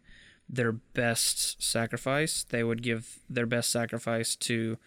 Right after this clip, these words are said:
uh, what was the government at the time, but not to God. They would sacrifice, like,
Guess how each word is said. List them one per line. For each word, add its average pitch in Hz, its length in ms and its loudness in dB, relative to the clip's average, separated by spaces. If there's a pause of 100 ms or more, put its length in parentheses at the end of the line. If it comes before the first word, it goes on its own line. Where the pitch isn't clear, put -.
(560)
uh, - 180 -4
what 123 240 0
was 113 180 -4
the 113 80 -2
government 123 440 2
at 117 140 -2
the 117 60 -4
time, 110 400 0
but 113 180 -2
not 113 340 -2
to - 140 -4
God. 113 420 0
They 110 100 -2
would 107 240 -4
sacrifice, 113 600 -2
like, 104 260 -8